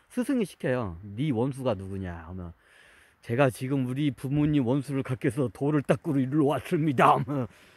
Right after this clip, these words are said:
"그래, 네 원수가 누구냐?" "내 여기 중원에 있는 어떤, 어, 사마, 사마 가문 사람이라고." 이제 딱 보면 그냥, "그럼 그 사마 가문 사람이 누가 널 아이브-,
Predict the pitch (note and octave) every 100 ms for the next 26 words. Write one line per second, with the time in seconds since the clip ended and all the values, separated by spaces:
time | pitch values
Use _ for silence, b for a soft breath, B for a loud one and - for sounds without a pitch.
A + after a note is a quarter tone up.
0 | B - C3 A#2+ D#3 A2 D#3+ D3 B2 G#2
1 | A2 A2 G#2 F2 F2+ A#2+ C#3+ C#3 B2+ C3
2 | - C3 F3 F3 D3 D3 D3 B2+ B2+ -
3 | D#3+ C3+ b b b b A#2 A#2+ - A3+
4 | B3 A#3 G#3+ G3 D#3 - A#3+ C4 B3+ A3
5 | G#3 F#3+ E3+ E3 C#3+ C3+ A#2+ A2 G2 G#2+
6 | G2 A2 A#2 B2+ A2 G#2+ A2 G#2 A2 G2
7 | A2 - F#3+ A3+ G#3+ G3+ F#3+ D#3+ E3 D3+
8 | A#2 F#2+ B2 E3 A#2+ A2+ A#2 A#2 G#2 G#2+
9 | G#2